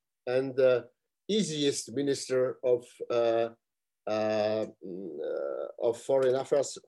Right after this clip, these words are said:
for journalists, Russian journalists and foreign journalists, never seen before or after.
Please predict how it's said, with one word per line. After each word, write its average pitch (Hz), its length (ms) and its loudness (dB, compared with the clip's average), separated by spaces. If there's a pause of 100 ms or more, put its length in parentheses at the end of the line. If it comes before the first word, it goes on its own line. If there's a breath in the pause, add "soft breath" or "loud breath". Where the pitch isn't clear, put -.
(140)
for 123 400 6
journalists, 127 640 0 (440)
Russian 139 420 0
journalists 131 460 4
and 120 160 -2
foreign 135 320 2
journalists, 73 480 -8 (760)
never 156 420 8
seen 160 380 4
before 135 440 0
or 120 180 2
after. - 320 -6